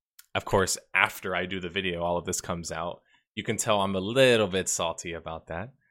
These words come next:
But <laughs> so Skybound Games, which is actually a subsidiary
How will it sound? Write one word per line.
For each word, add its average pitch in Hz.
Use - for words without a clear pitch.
But -
<laughs> -
so 113
Skybound 135
Games, 110
which 104
is 104
actually 107
a 98
subsidiary 90